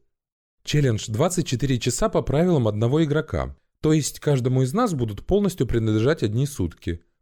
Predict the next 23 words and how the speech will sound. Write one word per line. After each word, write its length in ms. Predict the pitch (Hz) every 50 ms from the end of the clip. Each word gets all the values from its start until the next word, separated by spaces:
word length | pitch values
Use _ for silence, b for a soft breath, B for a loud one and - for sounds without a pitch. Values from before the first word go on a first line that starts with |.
| _
По 60 | - 185
очереди. 680 | 185 143 104 90 - - 90 80 82 76 80 78 - _ _ _ _ _ -
Первая 320 | 180 214 233 180 147 107
я». 360 | 90 82 87 92 101 107 117 - _ _ _ _ _ _ _ _ _ _ _ _ _
И 80 | - 85
что 200 | - - - 92
это 180 | 87 - 78 71
значит? 500 | 67 69 71 73 76 - - 67 - _ _ _ _ _ _ _ _ _ _
Конкретнее. 760 | - - 80 78 - - 101 98 80 - - 73 67 60 57 _ _ _ _ _ _ _ _ _ _ -
Скрещивая 640 | - - - 95 98 101 - - 98 90 92 90
руки 240 | 90 95 - - 92
на 100 | 90 87
груди, 320 | 82 87 87 90 87 95
думаю 420 | 92 87 95 92 92 90 87 85 82
о 40 | 80
том, 280 | - - 98 95 92
как 200 | - - 90 -
в 80 | - -
свой 260 | - 95 92 92 87
день 240 | 85 90 95 92 90
ее 300 | 87 87 87 87 87 87
не 120 | 87 85
касаться. 800 | 82 - 90 87 - - 82 76 76 - - - 64 62 -